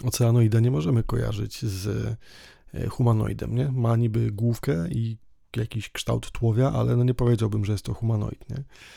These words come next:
E, więc bardzo możliwe, to są moje rozkminy, jakby na to nie ma w ogóle potwierdzenia w grze, tylko próbuję sobie to w jakiś sposób dedukować z tego, co nam gra podaje.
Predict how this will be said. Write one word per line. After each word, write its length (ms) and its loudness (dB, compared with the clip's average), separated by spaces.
E, 300 -2
więc 200 0
bardzo 360 0
możliwe, 520 0
to 100 -4
są 260 0
moje 240 4
rozkminy, 380 -2
jakby 220 -2
na 120 2
to 120 -2
nie 120 2
ma 120 2
w 80 -2
ogóle 300 2
potwierdzenia 580 2
w 40 -2
grze, 200 -2
tylko 240 -6
próbuję 440 0
sobie 340 -4
to 340 -4
w 140 -2
jakiś 260 -4
sposób 920 -4
dedukować 680 -2
z 120 -12
tego, 180 -4
co 120 -6
nam 120 0
gra 180 -2
podaje. 400 -2